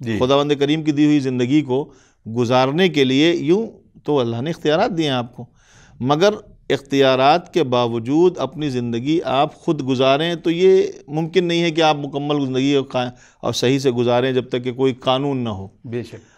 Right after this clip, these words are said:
Speaker 2: अब अगर कानून ज़िंदगी देखें तो कानून ज़िंदगी बनाने के लिए बेहतरीन कानून वही बना सकता है जिसने ज़िंदगी दी है।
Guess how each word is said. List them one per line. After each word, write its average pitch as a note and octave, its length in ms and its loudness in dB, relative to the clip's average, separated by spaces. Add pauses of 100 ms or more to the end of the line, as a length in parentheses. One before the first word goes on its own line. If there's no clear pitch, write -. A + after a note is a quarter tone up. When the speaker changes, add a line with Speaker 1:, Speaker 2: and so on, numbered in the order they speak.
(140)
Speaker 2:
अब E3+ 160 4
अगर F3+ 180 4
कानून E3 440 2
ज़िंदगी D#3 400 2
देखें C#3 340 2
तो D#3 100 -2
कानून C#3 320 0
ज़िंदगी C#3 380 2
बनाने C3+ 420 0
के C#3+ 140 -2
लिए D3+ 200 4
बेहतरीन D#3 640 2
कानून D3+ 400 -2
वही D3 200 2
बना C#3 240 -2
सकता C3+ 300 -6
है C#3+ 60 -2
जिसने C3 180 -6
ज़िंदगी B2+ 360 -2
दी C3 160 0
है। A2+ 160 -6